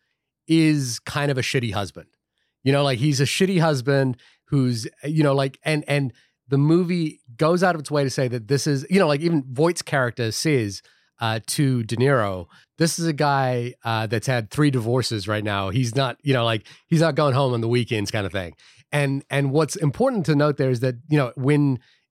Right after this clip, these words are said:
towards the end of the film, when, um, Natalie Portman, you know, tries to take her own life, uh, and, and th-, you know, like, they go through the whole process, and it's tragic. It's, it, it is heartbreaking. It actually gets me every time, um,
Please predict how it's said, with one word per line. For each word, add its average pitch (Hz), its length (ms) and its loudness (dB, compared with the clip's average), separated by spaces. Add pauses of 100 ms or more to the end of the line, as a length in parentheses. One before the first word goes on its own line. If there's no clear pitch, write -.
towards 190 300 2
the 185 120 -2
end 170 200 2
of 165 60 -2
the 143 60 0
film, 110 420 -2 (360)
when, 127 540 0 (100)
um, 113 640 -2
Natalie 139 360 0
Portman, 123 640 -2 (100)
you 123 80 -6
know, 110 100 -2
tries 127 380 -4
to 139 80 -2
take 120 80 0
her 123 100 0
own 117 140 2
life, 113 420 -2 (440)
uh, 107 420 -2 (140)
and, 110 720 -2
and 123 260 -2
th-, 160 220 -2
you 160 100 2
know, 139 80 2
like, 117 140 0
they 127 100 0
go 135 140 2
through 139 140 -4
the 117 80 0
whole 139 120 0
process, 131 320 -4
and 117 180 -4
it's - 80 -8
tragic. 147 440 -2
It's, 98 140 -14
it, 139 140 -6
it 202 180 2
is 247 100 -4
heartbreaking. 139 400 -2
It 139 60 0
actually 151 160 -6
gets 117 260 -8
me 104 100 -6
every 104 180 -8
time, 98 360 -6 (540)
um, 117 580 -2